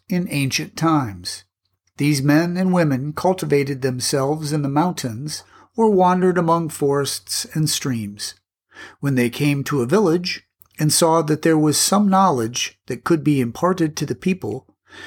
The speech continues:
they did so openly. Once they taught what was necessary, they disappeared, knowing that others would follow behind them. They did not establish religious schools,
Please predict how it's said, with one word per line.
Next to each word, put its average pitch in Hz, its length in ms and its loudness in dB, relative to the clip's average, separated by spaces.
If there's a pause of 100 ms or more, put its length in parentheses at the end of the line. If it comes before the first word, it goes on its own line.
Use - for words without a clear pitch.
(180)
they 220 120 4
did 131 300 0
so 147 300 2
openly. 107 640 -4 (880)
Once 139 340 0
they 170 160 4
taught 160 360 2
what 151 180 0
was 139 240 -2
necessary, 131 840 -2 (180)
they 233 100 0
disappeared, 151 840 0 (480)
knowing 175 360 2
that 190 140 0
others 143 400 0
would 170 220 0
follow 120 380 -2
behind 139 480 0
them. 98 340 -12 (880)
They 131 140 2
did 127 200 2
not 143 300 2
establish 185 640 0
religious 185 420 2
schools, 117 600 -4